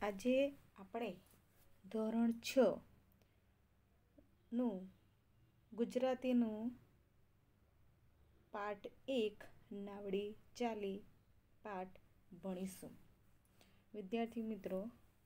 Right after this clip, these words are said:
તમે વેકેશનમાં મજા કરી હશે, હે ને?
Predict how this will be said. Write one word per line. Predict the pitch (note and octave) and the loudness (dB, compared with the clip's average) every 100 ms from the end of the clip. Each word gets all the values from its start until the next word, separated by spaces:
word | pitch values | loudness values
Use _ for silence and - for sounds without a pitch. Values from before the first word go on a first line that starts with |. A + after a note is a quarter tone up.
| - | -14
તમે | G3+ G#3 G3+ G3+ | -12 -10 -10 -10
વેકેશનમાં | G#3+ G3+ F#3+ G3 F#3+ G#3 G3+ G3 G3+ | -6 -4 -4 -6 -8 -8 -6 -6 -4
મજા | F#3+ F3+ F#3+ | -4 -4 -6
કરી | G3 B3 A#3+ | 0 2 4
હશે, | A3 - - | 0 -2 -12
હે | E3+ A3+ | -4 -2
ને? | D#4 C4 | 0 -2